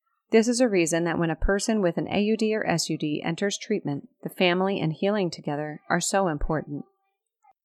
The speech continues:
Addiction treatment centers that provide family education, therapy, and support are vital in giving everyone the best chance for a recovery that lasts. Futures understands the important role of the family in recovery.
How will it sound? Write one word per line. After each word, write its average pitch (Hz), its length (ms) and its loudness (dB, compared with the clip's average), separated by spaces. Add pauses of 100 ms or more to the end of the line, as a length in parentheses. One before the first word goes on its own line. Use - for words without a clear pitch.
(260)
Addiction 254 420 2
treatment 196 380 0
centers 156 420 -2
that - 140 0
provide 156 360 0
family 180 440 0
education, 170 720 -2 (120)
therapy, 170 520 0
and 165 120 -2
support 151 460 -2
are 156 160 0
vital 151 300 2
in 156 100 -4
giving 160 320 -2
everyone 165 380 0
the 151 80 -2
best 165 280 -2
chance 156 300 -4
for 160 140 -2
a 151 40 -2
recovery 156 540 -2
that - 160 -4
lasts. 151 640 -6 (920)
Futures 254 400 4
understands 214 560 0
the 185 120 2
important 220 440 0
role 160 240 4
of 156 120 0
the 160 80 -4
family 156 400 -4
in 151 80 -8
recovery. 151 640 -8